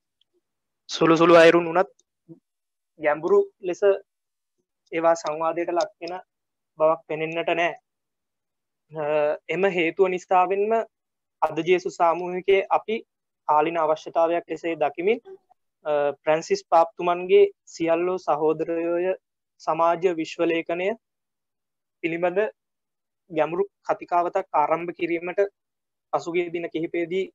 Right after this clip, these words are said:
තීරණය කළා. ඉතින් එම ගත් තීරණය අද දවසේ ක්‍රියාවට නැංවීම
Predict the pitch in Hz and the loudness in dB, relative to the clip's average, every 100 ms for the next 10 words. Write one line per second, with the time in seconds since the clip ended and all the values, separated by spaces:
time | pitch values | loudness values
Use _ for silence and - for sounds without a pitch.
0 | _ _ - 170 185 185 175 151 147 - | _ _ -2 0 0 -4 -2 0 0 -4
1 | _ _ _ _ _ _ _ _ _ _ | _ _ _ _ _ _ _ _ _ _
2 | - 185 180 277 _ _ _ _ _ 180 | -6 -6 -6 -12 _ _ _ _ _ -4
3 | 190 220 - _ _ _ _ _ 170 170 | 0 0 -2 _ _ _ _ _ -8 -8
4 | - - 170 175 185 202 220 _ _ - | -8 -6 -4 -2 -2 -4 -6 _ _ -6
5 | 160 170 - - 170 170 196 196 - _ | -2 -4 -4 -2 -2 0 -2 -2 -4 _
6 | _ - 160 165 175 190 190 - _ _ | _ -6 0 2 2 0 -2 -4 _ _
7 | _ _ _ _ 156 160 170 170 180 | _ _ _ _ -12 -10 -8 -6 -8